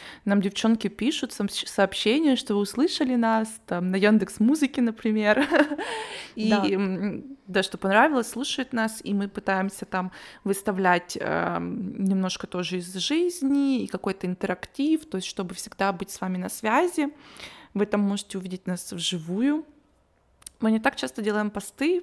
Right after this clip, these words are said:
Speaker 1: надо исправляться, наверное, но сторис мы пытаемся быть максимально активными. И вот, кстати, мы буквально на прошлой неделе делали опрос про то, как нам улучшить подкаст.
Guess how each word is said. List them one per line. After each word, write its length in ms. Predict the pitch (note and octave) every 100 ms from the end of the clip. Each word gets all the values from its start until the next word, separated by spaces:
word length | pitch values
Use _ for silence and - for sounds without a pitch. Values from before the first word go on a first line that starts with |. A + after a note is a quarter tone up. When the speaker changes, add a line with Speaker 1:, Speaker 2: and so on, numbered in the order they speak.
| -
Speaker 1:
надо 280 | G#3 G3 G3+
исправляться, 580 | G3 - G3 G3+ - F#3+
наверное, 420 | F#3 F#3 G3+ F#3+
но 300 | G3 G#3 G#3 - -
сторис 440 | - - C4+ D#4 A3+
мы 100 | A3
пытаемся 420 | - G#3+ A3 -
быть 140 | G#3
максимально 500 | G3 - G#3 G#3 G3+
активными. 560 | F#3+ - D#4+ G#4 C#4 A3+
И 220 | - G#3+
вот, 180 | G#3+ -
кстати, 380 | - G#3+ G#3+ G3+
мы 140 | G3+
буквально 360 | G3 - G#3 G3
на 100 | G3
прошлой 360 | - G#3 -
неделе 460 | F#3+ F#3+ G#3+ C#4+ F4 - - - - -
делали 500 | F#3+ G#3 G3+ G3 G3
опрос 800 | F#3+ - G3 G#3+ D4+ C5 - -
про 180 | - G#3
то, 300 | G#3 G#3+ G#3
как 320 | G#3 G3+ G3
нам 240 | F#3+ F#3+ -
улучшить 540 | G3 G3 G3+ - F#3+ -
подкаст. 600 | - - F#3 D4 F#4+